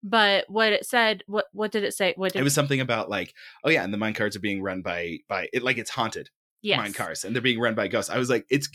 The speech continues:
Speaker 2: there's ghosts? I didn't know there was ghosts for Big Thunder Mountain Railroad."
Speaker 1: Yeah, so I knew there was ghosts. I knew that
Speaker 2: I've spent, I've spent no less than three hours in line for Big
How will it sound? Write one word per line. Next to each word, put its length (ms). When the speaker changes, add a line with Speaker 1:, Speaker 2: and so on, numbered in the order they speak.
Speaker 2:
there's 240
ghosts? 460
I 80
didn't 120
know 100
there 100
was 100
ghosts 240
for 300
Big 240
Thunder 180
Mountain 240
Railroad." 320
Speaker 1:
Yeah, 280
so 260
I 220
knew 180
there 140
was 160
ghosts. 480
I 180
knew 300
that 100
Speaker 2:
I've 100
spent, 380
I've 120
spent 220
no 180
less 200
than 140
three 200
hours 300
in 80
line 180
for 120
Big 200